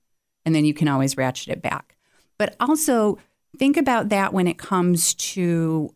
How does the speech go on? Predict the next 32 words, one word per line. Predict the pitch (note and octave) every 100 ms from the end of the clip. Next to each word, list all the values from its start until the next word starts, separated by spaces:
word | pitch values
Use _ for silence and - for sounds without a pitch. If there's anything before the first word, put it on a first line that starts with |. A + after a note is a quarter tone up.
| _
you | E3
know, | D#3
educational | F#3+ F3+ - G3+ G3 - F3
opportunities | - C#3+ D3 C#3+ - C#3+ C3+ C3+ C3+ -
or, | - F3+ E3 C#3+ C#3+ - _ -
and | D3+
I |
know | D3+ D3+ D3 D3 -
I, | D#3
I'm | D3+ C#3+ D3+
not | D#3+ D#3
saying | - D3+ C#3+
this | C#3 C#3 - - _ _ -
because | D3 F3
of | D#3
our | C#3 C3+
topic | - C3+ C#3
today, | - C#3+ B2 - _ _ _ -
or | A3 A3
when | G#3
it | -
comes | G3 F#3 F3
to | E3+
your | D#3+
family, | D#3+ F3 E3 E3 C#3+ C#3 - _ -
getting | E3+ E3+ D#3+
the | D#3
right | D3+ D#3
planning | - F3 F#3 D#3+
in | C3 -
place, | - - - -
right? | D3 C#3+